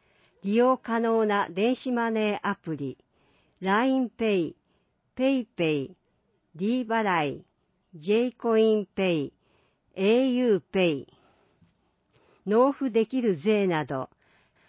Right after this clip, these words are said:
市県民税、固定資産税、都市計画税、軽自動車税、種別割、法人市民税、国民健康保険税、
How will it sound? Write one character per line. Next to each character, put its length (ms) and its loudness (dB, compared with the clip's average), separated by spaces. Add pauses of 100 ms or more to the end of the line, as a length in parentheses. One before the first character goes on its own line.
(140)
市 160 -16
県 260 2
民 300 4
税、 400 -2 (420)
固 160 -4
定 220 2
資 240 -10
産 340 0
税、 340 -2 (380)
都 140 -6
市 200 -8
計 200 0
画 200 -4 (140)
税、 460 -2 (360)
軽 340 0
自 140 -4
動 220 4
車 220 -2
税、 440 -2 (440)
種 100 -4
別 300 -4
割、 480 -4 (440)
法 240 0
人 300 0
市 180 -4
民 320 2
税、 380 -2 (360)
国 320 -4
民 220 0
健 300 0
康 280 0
保 100 -6
険 360 0
税、 420 -6